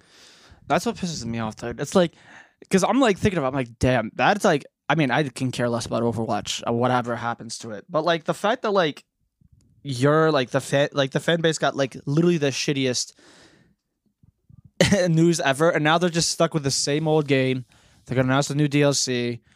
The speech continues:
Like, the game doesn't change. There's no fluidity to it. Like, at least with Riot and Valorant, it's like, "Oh, you know what? There's a new agent. There's balance changes.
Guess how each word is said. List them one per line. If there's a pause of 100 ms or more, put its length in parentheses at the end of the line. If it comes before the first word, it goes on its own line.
(340)
Like,
the
game
doesn't
change.
There's
no
fluidity
to
it. (260)
Like,
at
least
with
Riot
and
Valorant,
it's
like,
"Oh,
you
know
what? (220)
There's
a
new
agent.
There's
balance
changes.